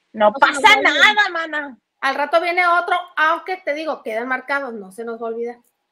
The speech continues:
Speaker 1: Nunca, <laughs> nunca se nos va a olvidar.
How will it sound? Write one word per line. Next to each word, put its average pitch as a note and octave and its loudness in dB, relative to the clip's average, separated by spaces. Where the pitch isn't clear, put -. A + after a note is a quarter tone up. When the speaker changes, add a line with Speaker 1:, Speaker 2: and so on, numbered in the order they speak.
Speaker 1:
Nunca, C4+ -2
<laughs> - -20
nunca C#4+ -2
se C4 -2
nos A3+ -6
va A3 -2
a A3 2
olvidar. A#3 -2